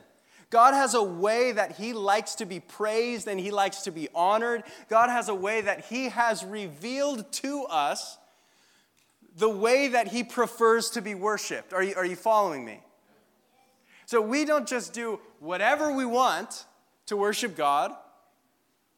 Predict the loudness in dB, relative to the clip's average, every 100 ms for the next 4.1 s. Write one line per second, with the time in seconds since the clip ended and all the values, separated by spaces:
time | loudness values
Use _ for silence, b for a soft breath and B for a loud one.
0 | -8 -4 -2 -2 -2 -2 -4 -6 -4 2
1 | 4 4 4 2 0 -6 -6 -10 -12 -14
2 | _ _ _ _ _ _ -4 -4 0 -2
3 | -2 -4 -6 -6 -4 0 0 2 0 0
4 | -4